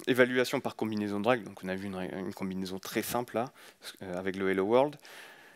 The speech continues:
Euh, pas mal de keywords, là on a vu juste le if, mais bon il y en a plein d'autres qui sont, euh, gérés par défaut. Alors en fait Rego, je l'ai pas dit, euh, c'est, c'est un langage logique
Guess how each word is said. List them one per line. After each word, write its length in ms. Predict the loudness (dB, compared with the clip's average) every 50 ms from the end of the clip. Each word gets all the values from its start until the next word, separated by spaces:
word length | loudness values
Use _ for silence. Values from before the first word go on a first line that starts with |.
| _ _ _ _ _ 2
Euh, 160 | 4 4 6
pas 140 | 8 6 8
mal 160 | 8 6 4
de 120 | 2 0
keywords, 420 | 0 2 4 6 8 8 8 6 6
là 80 | 2
on 80 | 2 2
a 80 | 0 -2
vu 100 | -2 -4
juste 240 | -4 -4 -2 2
le 140 | 2 4 4
if, 240 | 4 2 0 0 0
mais 80 | -2 -2
bon 160 | -2 -4 -4
il 60 | -4
y 20 |
en 80 | -2 -4
a 80 | -4 -2
plein 180 | -2 0 2
d'autres 320 | 4 4 2 2 -2 -6 -10
qui 160 | -8 -8 -6
sont, 400 | -4 -2 -2 0 0 0 0 0
euh, 160 | 0 0 0
gérés 260 | 0 0 2 2 2
par 160 | 2 0 0
défaut. 300 | 0 -2 2 4 4 6 6
Alors 140 | 6 6 4
en 60 | 4
fait 180 | 4 2 2 2
Rego, 240 | 0 0 0 0 0
je 80 | 0
l'ai 80 | 0 2
pas 160 | 4 2 2
dit, 220 | 2 0 0 0
euh, 80 | 2 2
c'est, 220 | 0 -2 -4 -4 -4
c'est 300 | -8 -14 -6 -2 0 2
un 100 | 2 2
langage 320 | 4 4 4 2 2 2
logique 480 | 0 -2 0 0 -2 -4 -6 -8 -10